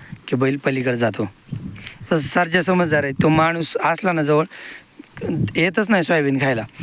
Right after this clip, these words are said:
चिमण्या बदमाशगिरी करतो, कधी कधी मुद्दामून सोयाबीन खातो, त्यामुळे चिमण्याकडे जास्त लक्ष ठेवावं लागतं. आणि सर्जाचं काय नाही, त्याला नाव घेतलं तरी समजतं. आता आपलं हे शेवटचं शेत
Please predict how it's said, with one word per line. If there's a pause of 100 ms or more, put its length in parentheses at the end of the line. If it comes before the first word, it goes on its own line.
(340)
चिमण्या
बदमाशगिरी
करतो,
कधी
कधी
मुद्दामून
सोयाबीन
खातो, (920)
त्यामुळे
चिमण्याकडे
जास्त
लक्ष
ठेवावं
लागतं.
आणि
सर्जाचं
काय
नाही, (300)
त्याला
नाव
घेतलं
तरी
समजतं. (2500)
आता (220)
आपलं
हे
शेवटचं
शेत